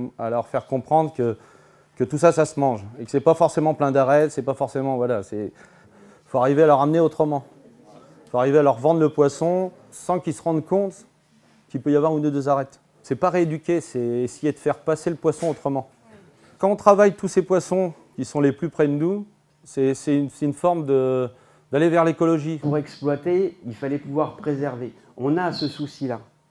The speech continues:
Speaker 2: On a un peu les paysans du fleuve. Et on a le souci que, que ce soit le plus sain, euh, possible. On a ce souci-là parce que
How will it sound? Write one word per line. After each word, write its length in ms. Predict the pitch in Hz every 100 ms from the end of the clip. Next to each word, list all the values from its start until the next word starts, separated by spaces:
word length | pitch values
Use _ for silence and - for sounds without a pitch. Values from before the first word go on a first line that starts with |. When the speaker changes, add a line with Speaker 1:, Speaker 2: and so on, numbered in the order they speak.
| _ _ _
Speaker 2:
On 160 | 104 131
a 40 |
un 140 | 151 143
peu 180 | 160
les 120 | 165 123
paysans 420 | 139 135 123 135
du 140 | 127
fleuve. 320 | 127 120 104 82 - - - - -
Et 160 | 120 139
on 160 | 147
a 80 | 165
le 140 | 160 151
souci 580 | - 156 - 190 202 -
que, 460 | 156 156 147 127 98 _ _ _ _ _ _ _ _ _ _ _ _ _ _ - - -
que 100 | 143
ce 160 | 156
soit 280 | 139 156 165
le 120 | 156
plus 240 | 139 151 147
sain, 460 | - - 170 156 - -
euh, 400 | 131 127 127 127
possible. 480 | 139 135 135 113 87 _ _ _ _ - -
On 180 | 113 135
a 120 | 165
ce 140 | 151 151
souci-là 440 | 160 139 160 196
parce 200 | 185 143
que 180 | 151